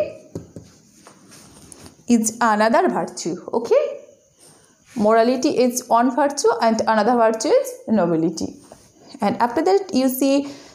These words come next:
this virtue can dash reach a man's life. This virtue can. Here you see modal verb can, and you know after can you have to use the base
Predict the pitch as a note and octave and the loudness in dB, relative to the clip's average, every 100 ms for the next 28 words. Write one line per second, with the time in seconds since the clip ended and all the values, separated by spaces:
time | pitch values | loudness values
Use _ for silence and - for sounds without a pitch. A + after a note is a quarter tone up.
0 | _ A3 A3 A3+ G#3 F3+ G#3 A#3 - D#4+ | _ 0 2 2 0 -2 0 0 0 0
1 | E4+ E4+ G3+ F#3+ G3+ G3 B3 C4+ B4 B4+ | 2 2 2 4 2 0 4 6 4 2
2 | - - - G#3+ C#4 G#4 - G#3+ G3+ F#3+ | -6 -12 -2 0 2 2 2 0 2 2
3 | F#3+ C#4+ F4+ A#3 E3 B2+ A2 - - - | 2 2 0 0 2 0 -4 -8 -16 -20
4 | - - - - _ _ _ _ - A#3 | -20 -20 -20 -20 _ _ _ _ -4 -2
5 | A#3+ B3 C4 C4 D#4 D#4 A#3 F#3 F3+ A3 | 2 2 0 0 -4 -2 2 2 2 -2
6 | C#4+ D#4+ E4 C#4+ B3+ G#3 G3+ A#3 B3+ C4 | 0 0 0 0 2 2 2 2 4 4
7 | C#4 D#4+ - - _ - A3 F#3+ F#3 G#4+ | 4 0 -8 -20 _ -4 2 2 2 -4
8 | - - G#3+ A#3 - B3 C#4 C4 C4 A#3+ | -6 -2 0 0 0 2 4 4 4 0
9 | G3 - - D4+ E4 A4 - - - C#4 | -2 -8 0 2 2 0 -10 -20 0 2
10 | C4+ C#4 - C4 D#4 C#4+ A3 F#3+ A#3 C4 | 2 0 2 4 4 2 2 2 2 4
11 | C#4+ C#4 | 4 2